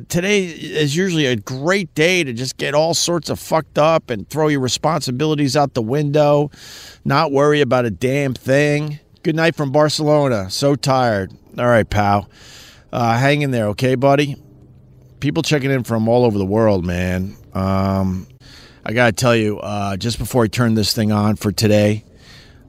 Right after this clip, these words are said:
uh, I got a FedEx package. Very, it was a very important FedEx package if this was two, three weeks ago. Now it's just a who gives a fuck FedEx package 'cause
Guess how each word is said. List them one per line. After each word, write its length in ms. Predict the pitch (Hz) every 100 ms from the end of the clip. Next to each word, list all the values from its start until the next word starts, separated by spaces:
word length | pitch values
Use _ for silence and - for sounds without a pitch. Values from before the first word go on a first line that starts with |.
| -
uh, 580 | 104 98 98 98 98 90
I 140 | - 110
got 180 | 113 107
a 20 |
FedEx 460 | - 113 110 107
package. 800 | - 107 107 - 107 107 - - _ _ -
Very, 500 | 120 190 208 180 147
it 180 | 143
was 140 | 196 180
a 60 |
very 260 | 170 214 226
important 480 | 185 - 175 185 131
FedEx 440 | - 139 127 -
package 520 | 131 120 120 127 113
if 100 | 117
this 240 | - 139 -
was 800 | 131 120 117 110 104 - - - _ - - - - - _ _ _
two, 340 | - 175 165 156
three 260 | - 143
weeks 280 | 135 147 147
ago. 300 | 117 113 107
Now 320 | 110 127 143
it's 160 | 135 -
just 240 | 143 123
a 60 | 123
who 180 | 113 135
gives 640 | 101 151 165 165 160 117
a 120 | 135
fuck 640 | 117 - - - 131 120 110
FedEx 800 | - - - - 135 120 117 -
package 520 | - 117 113 123 107
'cause 300 | - 131 113